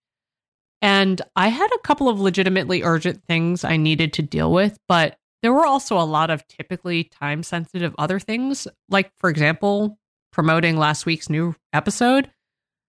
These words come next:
that I just decided would be done later when I was feeling better. I communicated accordingly with different colleagues.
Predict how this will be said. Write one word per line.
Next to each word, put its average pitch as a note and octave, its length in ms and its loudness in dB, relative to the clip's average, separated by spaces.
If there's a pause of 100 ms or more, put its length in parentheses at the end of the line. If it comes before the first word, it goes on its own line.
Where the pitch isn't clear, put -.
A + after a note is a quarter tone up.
(140)
that F#3+ 120 4
I G#3 100 4
just B3 220 -6
decided G#3+ 480 -2
would G#3 160 0
be F#3+ 140 -4
done D#3+ 300 -4
later D3+ 340 -4
when C#3+ 140 -6
I D#3 80 -2
was D#3 160 -4
feeling D#3+ 300 -4
better. D#3 440 -2 (340)
I F3+ 120 2
communicated G3 760 2
accordingly F3+ 840 0
with D#3 200 0
different F3+ 260 -2
colleagues. D#3+ 760 0